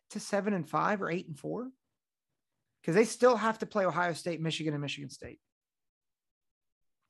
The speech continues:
At least two of those are,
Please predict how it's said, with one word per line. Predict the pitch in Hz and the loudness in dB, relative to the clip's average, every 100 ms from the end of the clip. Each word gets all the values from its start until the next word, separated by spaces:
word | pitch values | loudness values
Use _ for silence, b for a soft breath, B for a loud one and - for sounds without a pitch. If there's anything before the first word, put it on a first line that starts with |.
| - B B _ _ _ _ _ _ _ _ _ _ _ - 160 _ - | -20 B B _ _ _ _ _ _ _ _ _ _ _ -20 -20 _ 2
At | 214 | 6
least | 226 277 - | 8 8 8
two | - 269 226 | 4 6 8
of | |
those | 175 156 | 8 4
are, | 151 | 2